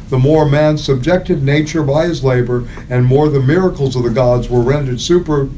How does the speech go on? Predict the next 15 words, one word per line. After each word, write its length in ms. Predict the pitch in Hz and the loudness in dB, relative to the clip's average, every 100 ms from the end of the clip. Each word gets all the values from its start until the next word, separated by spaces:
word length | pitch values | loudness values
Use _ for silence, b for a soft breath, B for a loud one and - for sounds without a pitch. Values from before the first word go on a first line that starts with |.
| - | -10
superfluous 760 | - 147 190 196 139 127 139 - B B B | -4 0 2 2 2 -2 -2 -8 B B B
by 100 | 131 | 0
the 80 | 123 | 2
miracles 500 | 143 190 190 151 127 | 2 2 0 -2 0
indus-, 460 | 123 117 120 - | -2 -2 -8 -8
industry, 600 | - 139 131 123 - 127 B B | -2 2 2 0 -2 -4 B B
the 100 | 131 | -2
more 220 | 131 160 165 | 0 2 2
man 300 | 139 135 127 | 2 2 2
would 140 | 123 | -2
renounce 640 | 113 117 120 147 147 - | -2 -2 0 0 0 -2
the 140 | 131 113 | -2 -2
joy 280 | 120 185 | 0 2
of 140 | 190 - | 2 0
production 560 | 131 120 123 - 123 | 0 0 -2 -4 -4